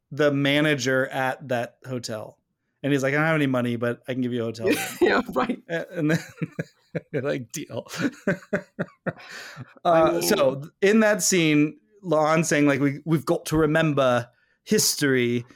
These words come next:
Speaker 1: 'cause there's, and, and Kirk sudden-, is saying, like, "Listen, I know what's going on here. It's a fork in the road moment. And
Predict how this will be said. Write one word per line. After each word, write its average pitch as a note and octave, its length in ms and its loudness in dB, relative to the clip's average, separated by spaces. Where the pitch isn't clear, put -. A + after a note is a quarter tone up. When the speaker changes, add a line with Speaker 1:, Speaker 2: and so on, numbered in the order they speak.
Speaker 1:
'cause D#3+ 160 0
there's, C3+ 240 2
and, D#3 400 2
and D#3+ 400 0
Kirk G#3+ 320 -2
sudden-, E3+ 460 -2
is D#3 240 0
saying, F#3+ 380 2
like, D3 280 2
"Listen, A#3 380 2
I E3 140 2
know A#3+ 120 4
what's C4+ 180 2
going G3 260 4
on F#3+ 200 4
here. D3+ 200 4
It's C#3 140 -2
a D3 60 0
fork G3 340 0
in E3+ 80 0
the D3 80 2
road D#3 340 2
moment. B2+ 520 0
And D3 360 2